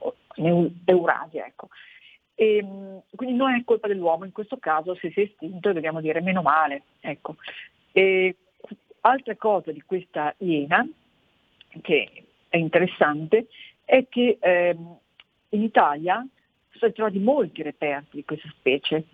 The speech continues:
I migliori sono in Cina, come anche quando parliamo di dinosauri, ma anche l'Italia è molto ricca di questi, di queste ossa. E, ehm, si è visto che la caratteristica più evidente,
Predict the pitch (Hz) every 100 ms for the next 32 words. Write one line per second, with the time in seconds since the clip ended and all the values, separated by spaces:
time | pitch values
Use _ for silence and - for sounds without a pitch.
0 | _ _ - 170 165 180 214 226 - 156
1 | 156 - 180 196 202 196 - 151 151 156
2 | 170 180 160 160 156 147 147 156 156 160
3 | 156 165 160 - 151 160 - 165 226 269
4 | 262 180 196 196 - - - - 208 202
5 | 190 196 208 147 - 180 160 151 139 _
6 | - 139 135 131 135 - - 147 180 160
7 | - 135 123 - - 151 - - - _
8 | - 233 208 - 170 160 156 156 151 -
9 | _ _ _ _ - 208 214 214 202 269
10 | 247 190 175 160 160 - 160 160 _ 190
11 | 196 175 - 151 147 143 185 196 160 135
12 | 156 202 214